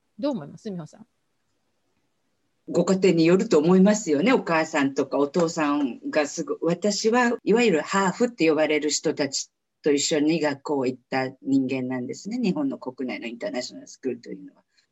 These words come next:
Speaker 2: 挨拶程度のっていうか、こう、楽しく喋る程度のことをバイリンガルって言っていいんだったら、小さい頃からするっていうことはすごく意味があることだと思う。だけれども、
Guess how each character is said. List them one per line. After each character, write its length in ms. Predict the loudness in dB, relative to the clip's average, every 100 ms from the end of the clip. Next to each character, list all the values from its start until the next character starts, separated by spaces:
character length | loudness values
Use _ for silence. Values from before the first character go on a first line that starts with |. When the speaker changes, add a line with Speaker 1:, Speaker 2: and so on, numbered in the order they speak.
| _ -4
Speaker 2:
挨 120 | 0
拶 440 | 0 -2 -6 -6 0
程 300 | 2 4 0
度 40 |
の 120 | -4
っ 60 | -6
て 140 | -6
い 20 | -8
う 60 |
か、 180 | -6 -14
こ 500 | -8 -6 -4 -6 -10 _ _ _ _ -20 _
う、 40 | -2
楽 220 | 2 2
し 120 | 0
く 120 | 0
喋 320 | 0 0 0
る 160 | 0 0
程 200 | 0 2
度 300 | 2 0 -2 -2
の 140 | -2
こ 100 | -2
と 160 | 2 2
を 60 | 4
バ 140 | 0
イ 60 | 0
リ 100 | 0
ン 60 |
ガ 100 | 0
ル 100 | 0
っ 20 | -2
て 140 | -2
言 120 | -2
っ 20 |
て 200 | -4 0
い 40 | 2
い 80 | 2
ん 60 |
だ 80 | 0
っ 120 | -2
た 140 | -4 0
ら、 300 | 2 0 -4 -16 _ _ _ _ _ _ _ _
小 180 | -4 -2
さ 160 | 0 0
い 120 | 0
頃 220 | 0 -2
か 140 | -2 -4
ら 80 | -4
す 160 | -4
る 60 | -6
っ 20 |
て 180 | -6 -6
い 40 |
う 40 | -4
こ 120 | -6
と 100 | -8
は 40 |
す 120 | -8 -6
ご 140 | -8
く 340 | -6 -8 -8 -4
意 120 | -4
味 180 | -4 -8
が 340 | -8 -10 -10
あ 60 | -12
る 140 | -12
こ 80 | -16 -6
と 100 | -4
だ 160 | -4
と 140 | -6 -6
思 280 | -4 -4 -4
う。 60 |
だ 140 | -4 -2
け 120 | -2
れ 100 | -2
ど 100 | 0
も、 260 | -2 -2